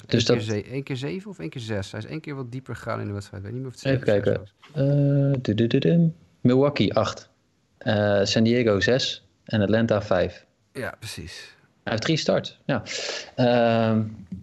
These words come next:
Speaker 1: ja, waarvan, ja, oké. Nou ja. We gaan het
Speaker 2: Maar goed,
Speaker 1: zien.
Speaker 2: dit, dit blijft, dit blijft allemaal een beetje speculeren, want L A heeft nog geen starter aangewezen. Want ik zit nu naar het schermpje te kijken en er staat nog steeds gewoon een leeg grijs icoontje naast Tyler Glasnow. Dus we weten niet, eh,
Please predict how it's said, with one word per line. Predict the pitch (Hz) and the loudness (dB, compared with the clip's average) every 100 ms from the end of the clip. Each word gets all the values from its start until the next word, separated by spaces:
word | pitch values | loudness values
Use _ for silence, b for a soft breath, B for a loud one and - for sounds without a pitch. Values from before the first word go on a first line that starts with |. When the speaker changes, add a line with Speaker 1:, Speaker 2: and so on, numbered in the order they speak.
| - - _ _ 104 | -18 -20 _ _ -4
Speaker 1:
ja, | 113 - - - | -2 -2 -10 -4
waarvan, | 113 104 | -4 -2
ja, | 117 113 107 - | -2 0 0 -4
oké. | - 110 - | -4 -2 0
Nou | 123 | 0
ja. | 107 - B B B B B - - - - - - | 0 -2 B B B B B -16 -6 -2 -2 -6 -6
We | - | -2
gaan | 147 160 | 0 0
het | 117 | 2
Speaker 2:
Maar | |
goed, | |
Speaker 1:
zien. | 160 | 4
Speaker 2:
dit, | 170 | 4
dit | 170 143 | 2 2
blijft, | 175 180 | 2 2
dit | 156 | -2
blijft | 143 160 | -2 0
allemaal | 147 135 | 0 2
een | 135 | 0
beetje | 107 123 | 0 -4
speculeren, | 113 131 127 107 | -4 -2 -2 -2
want | 110 - | -6 -4
L | 117 | -4
A | |
heeft | 117 127 135 | -2 -2 -4
nog | 117 | -6
geen | - 104 | -6 -8
starter | - 131 110 | -6 -4 -4
aangewezen. | 95 95 95 92 113 | -4 -6 -6 -8 -8
Want | 107 | -12
ik | 98 | -14
zit | 98 | -10
nu | |
naar | 101 | -8
het | 90 | -10
schermpje | - 101 - | -10 -10 -10
te | - | -10
kijken | 98 95 | -8 -8
en | 95 | -10
er | |
staat | - | -12
nog | - | -14
steeds | - 104 | -12 -12
gewoon | - 95 | -10 -10
een | 95 95 92 | -8 -8 -8
leeg | 98 95 - - | -8 -8 -12 -18
grijs | - 101 95 | -12 -10 -10
icoontje | 98 - 101 98 107 107 | -12 -10 -10 -10 -14 -10
naast | 101 92 - - | -10 -10 -12 -8
Tyler | 95 90 | -6 -6
Glasnow. | 92 90 90 95 131 | -8 -8 -8 -8 -10
Dus | 123 - | -12 -14
we | |
weten | 107 98 104 | -10 -10 -8
niet, | 104 101 | -8 -8
eh, | 110 101 95 | -8 -8 -8